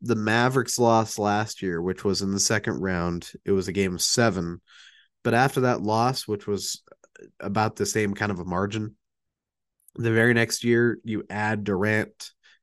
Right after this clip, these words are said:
give up the depth, but you add Durant, and you have the, the same outcome, essentially. It's just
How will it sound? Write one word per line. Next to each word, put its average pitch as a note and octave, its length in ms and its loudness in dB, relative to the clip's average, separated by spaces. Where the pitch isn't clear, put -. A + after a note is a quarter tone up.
give G#2 160 0
up F#2+ 160 -4
the E2 60 -10
depth, G#2+ 540 -2
but F#2 120 -6
you G2+ 140 -2
add G#2 180 -2
Durant, G#2 520 0
and G#2+ 320 4
you G#2 200 0
have G#2 240 0
the, G2+ 120 -6
the G2 280 -4
same A#2+ 360 2
outcome, C3+ 640 0
essentially. C#3+ 680 2
It's A#2+ 260 -6
just - 220 -6